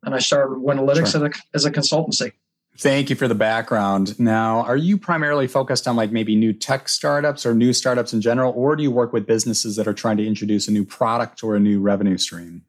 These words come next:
Speaker 1: Yeah, I mean, both. It's one of the nice things, Sean, about the approach. We have several target markets, but what we've seen is that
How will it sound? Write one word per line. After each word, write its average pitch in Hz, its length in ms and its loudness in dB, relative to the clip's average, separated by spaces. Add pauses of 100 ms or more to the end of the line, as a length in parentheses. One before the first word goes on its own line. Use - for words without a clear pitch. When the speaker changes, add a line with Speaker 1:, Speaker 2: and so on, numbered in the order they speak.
Speaker 1:
Yeah, 208 340 2
I 196 60 2
mean, 214 200 6
both. 214 380 2
It's 175 180 0
one 208 220 4
of 202 80 4
the 190 80 2
nice 190 320 0
things, 196 340 2
Sean, 175 300 0
about 170 360 0
the 165 120 0
approach. 165 580 0
We 151 280 -2
have 202 180 2
several 196 380 2
target 160 360 0
markets, 165 520 0
but 156 160 -2
what 170 180 0
we've 151 160 0
seen 185 460 0
is 147 400 0
that 151 400 0